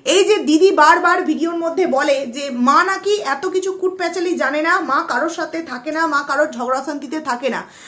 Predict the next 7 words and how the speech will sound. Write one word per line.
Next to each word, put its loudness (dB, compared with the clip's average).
তাহলে 6
এক্ষেত্রে 0
মায়ের 2
বিচারটা 2
একদিকে -2
কেন 0
হলো? -2